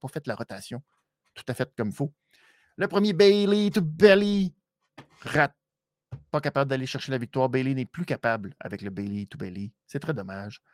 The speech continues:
Ensuite, Bayley a enlevé le coin, le deuxième, celui du milieu. Elle a enlevé le petit coussin qui protégeait le coin, l'a garoché. Et là, qui, qui l'a attrapé en bas ? C'est Bianca Belair qui l'a attrapé.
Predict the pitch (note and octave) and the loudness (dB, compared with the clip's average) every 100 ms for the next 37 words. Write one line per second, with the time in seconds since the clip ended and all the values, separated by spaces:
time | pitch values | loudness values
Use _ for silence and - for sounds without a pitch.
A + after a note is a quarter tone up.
0 | - D#3+ G#3+ G#3 G#3+ G#3 A#3 F3+ - A#3 | -2 0 2 6 6 8 6 4 4 2
1 | A#3 G#3+ G3 B3+ F#3+ - E3 F3 D3+ - | 4 2 0 0 -2 -2 -2 -2 -2 -8
2 | _ - D3 C3 G3 G3+ F3 C#3 D#3+ C#3+ | _ -4 -4 -2 -2 -2 -4 -4 -4 -4
3 | A#2+ D#3 E3+ D#3 E3+ F3+ E3+ D#3+ D#3+ D3 | -6 -6 -6 -2 0 0 0 -2 0 0
4 | - _ - D#3+ D3+ D3 D3+ F#3 D3 _ | -2 _ 0 0 0 -2 0 0 -2 _
5 | _ _ _ _ _ - G2+ - _ _ | _ _ _ _ _ -14 -14 -14 _ _
6 | _ D#3 - - - D#3 D3 - - - | _ -8 -8 -14 -8 -4 -4 -6 -14 -10
7 | C#3 C#3 A#2 C3 G2+ - B2+ C3 D#3 D#3+ | -10 -8 -6 -6 -8 -8 -8 -6 -6 -2
8 | F#3+ E3+ C#3+ - C#3+ - _ _ _ _ | -2 -2 -4 -6 -8 -8 _ _ _ _
9 | _ _ _ E3+ G3+ F#3 - G3+ G#3+ G3+ | _ _ _ 0 0 0 -4 -4 0 0
10 | F#3 F#3 F3+ G#3 F#3 F3 G3+ - A#3+ F#3 | 2 -2 2 2 4 4 2 2 0 -2
11 | D3+ F3+ A#3 G3+ G3+ G#3 G3+ G#3 F#3 G3+ | -2 0 2 2 2 2 4 2 0 -2
12 | G#3 G3 F3+ F3+ G#3+ C#3+ | 0 0 -2 -2 -2 -2